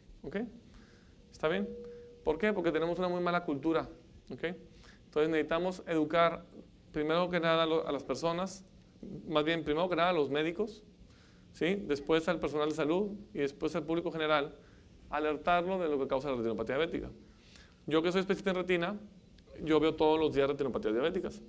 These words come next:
La causa más frecuente es ceguera, la causa más frecuente de problemas visuales. Y la mayoría de las veces es porque un paciente llega, que se quedan ciegos los pacientes porque llegan muy mal,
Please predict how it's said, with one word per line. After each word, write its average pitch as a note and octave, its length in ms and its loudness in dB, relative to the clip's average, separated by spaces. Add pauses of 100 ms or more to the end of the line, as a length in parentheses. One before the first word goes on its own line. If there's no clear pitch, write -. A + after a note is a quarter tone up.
(120)
La C3 120 -4
causa A#2+ 200 -2
más A#2 120 -4
frecuente A2+ 360 -2
es G#2+ 60 -2
ceguera, D#3+ 320 -8 (140)
la - 80 -10
causa A#2 160 -4
más B2 80 -2
frecuente A#2+ 260 -4
de A#2 60 -6
problemas A2+ 240 -2
visuales. D#3 520 -10 (800)
Y E3 60 4
la F#3+ 100 6
mayoría G3 280 6
de A3+ 40 4
las A#3 140 2
veces G#3+ 420 4 (120)
es F3+ 140 -4
porque G3 220 0
un F#3+ 80 2
paciente G3 400 0
llega, F#3 280 0 (280)
que E3+ 120 0
se D#3+ 80 -6
quedan F#3+ 220 2
ciegos F#3+ 240 2
los F#3+ 60 -4
pacientes F3 340 -2
porque F3+ 180 0
llegan F3 180 2
muy F3 100 0
mal, E3+ 320 -2